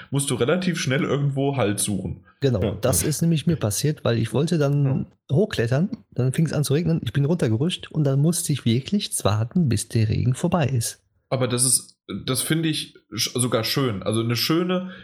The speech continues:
Speaker 1: Idee, äh, das in Anführungszeichen realistisch zu machen.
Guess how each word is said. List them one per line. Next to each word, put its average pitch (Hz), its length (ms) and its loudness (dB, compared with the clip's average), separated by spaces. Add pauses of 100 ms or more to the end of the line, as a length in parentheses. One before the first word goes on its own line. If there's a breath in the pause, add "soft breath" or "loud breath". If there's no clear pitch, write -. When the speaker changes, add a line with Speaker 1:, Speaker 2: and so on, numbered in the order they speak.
Speaker 1:
Idee, 135 720 -2 (180 loud breath)
äh, 113 140 -4
das - 320 2
in 127 180 -2
Anführungszeichen 127 640 0
realistisch 107 580 0
zu 92 120 -6
machen. 85 260 -8